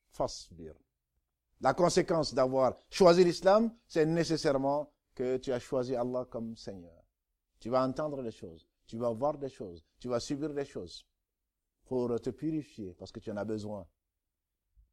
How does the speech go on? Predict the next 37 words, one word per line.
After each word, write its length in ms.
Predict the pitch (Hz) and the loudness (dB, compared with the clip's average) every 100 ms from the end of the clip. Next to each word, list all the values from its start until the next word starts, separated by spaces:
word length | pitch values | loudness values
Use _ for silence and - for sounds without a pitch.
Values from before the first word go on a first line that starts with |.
| _ - | _ -20
Parce 120 | - | -18
que 80 | 107 | -8
tu 140 | 110 | -4
restes 200 | 107 - | -2 0
un 120 | 113 | 2
homme. 260 | 117 107 87 _ _ - | 2 -2 -6 _ _ -10
Et 100 | 107 | -6
Allah 240 | 113 117 | -4 -4
sait 160 | 113 123 | -6 -6
où 120 | 113 | -6
te 120 | 113 | -8
faire 220 | 104 117 | -8 -8
passer 440 | - 117 - 147 143 _ | -8 -12 -8 -10 -10 _
pour 200 | - 117 | -10 -6
arriver, 560 | 104 107 101 120 127 - _ _ | -6 -6 -8 -6 -6 -8 _ _
pour 140 | 185 185 | 0 4
ton 160 | 165 | 4
bien, 300 | 131 131 135 - _ _ _ _ _ | 2 -2 -6 -10 _ _ _ _ _
à 100 | - | -16
ce 120 | - 123 | -8 -8
qu'il 200 | 117 101 | -8 -10
veut. 220 | 85 80 _ _ _ _ _ _ _ - | -12 -18 _ _ _ _ _ _ _ -6
Et 60 | |
le 60 | 135 | 2
prophète 240 | 151 151 | 4 6
sallallahu 240 | 175 151 185 | 6 6 8
alayhi 100 | 180 | 8
wa 60 | |
sallam 80 | 180 | 6
nous 180 | 180 175 | 6 6
a 100 | 170 | 6
dit, 220 | 175 170 | 6 6
rappelons-nous, 580 | 190 190 190 165 156 151 | 8 8 6 6 2 0
nous 100 | 220 | 4
sommes 260 | 262 233 | 6 6
tous 200 | 240 269 185 | 4 2 0
éprouvés, 580 | 135 120 101 90 87 | 0 -4 -4 -8 -10